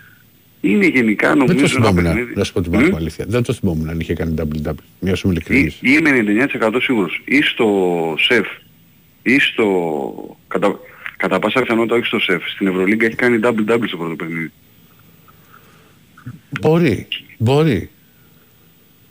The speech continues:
Speaker 2: Ναι, δεν το θυμάμαι, δεν το θυμάμαι, δεν το θυμάμαι.
Speaker 1: Γιατί αν θυμάσαι δεν παίζει και ο Μίτογλου σε εκείνο το παιχνίδι. Είναι που είναι τραυματίας ο Μίτογλου
Speaker 2: Μ,
Speaker 1: ακόμα.
Speaker 2: από την Εθνική, ναι.
Speaker 1: Και,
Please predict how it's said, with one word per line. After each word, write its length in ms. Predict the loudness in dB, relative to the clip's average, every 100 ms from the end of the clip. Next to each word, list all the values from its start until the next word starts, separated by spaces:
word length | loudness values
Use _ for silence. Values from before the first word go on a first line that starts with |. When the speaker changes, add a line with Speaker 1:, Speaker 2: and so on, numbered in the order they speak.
| _ _ _ _ _ _
Speaker 2:
Ναι, 100 | 2
δεν 120 | 2
το 120 | 2
θυμάμαι, 300 | 2 2 2
δεν 100 | 2
το 100 | 2
θυμάμαι, 300 | 0 -2 -2
δεν 120 | -2 0
το 100 | -2
θυμάμαι. 220 | 0 0
Speaker 1:
Γιατί 160 | 2 2
αν 100 | 0
θυμάσαι 400 | 2 2 2 0
δεν 120 | 0
παίζει 200 | 0 0
και 80 | 2
ο 40 |
Μίτογλου 360 | 2 2 -2 -4
σε 80 | -6
εκείνο 160 | -4
το 80 | -6
παιχνίδι. 440 | -6 -8 -8 -8 -14 -18 _ -20 _ -20 _ _ -8
Είναι 140 | -2 0
που 60 |
είναι 100 | 2
τραυματίας 460 | 2 2 2 0 0
ο 60 |
Μίτογλου 320 | -2 -4 -4 -2
Speaker 2:
Μ, 40 |
Speaker 1:
ακόμα. 380 | -2 -2 -4 -10
Speaker 2:
από 160 | -4 -2
την 140 | 0
Εθνική, 500 | -2 0 2 2 0 -4
ναι. 260 | -2 -2 -2 -8 _ _ _ _ _ _ _ _ _ _ -20 -20 -20 -16 -8
Speaker 1:
Και, 160 | -2